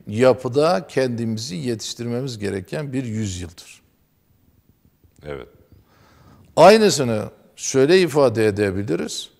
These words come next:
Speaker 1: Kişi kamu kurum kuruluşlarında çalışıyordur.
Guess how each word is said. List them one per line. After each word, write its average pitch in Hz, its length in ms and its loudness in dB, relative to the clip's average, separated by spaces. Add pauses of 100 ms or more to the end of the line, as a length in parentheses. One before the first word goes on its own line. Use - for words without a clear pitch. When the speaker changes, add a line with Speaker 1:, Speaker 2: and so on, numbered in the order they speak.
(280)
Speaker 1:
Kişi 190 680 -6 (840)
kamu 185 300 4
kurum 180 280 -2
kuruluşlarında 143 840 0
çalışıyordur. 98 920 -8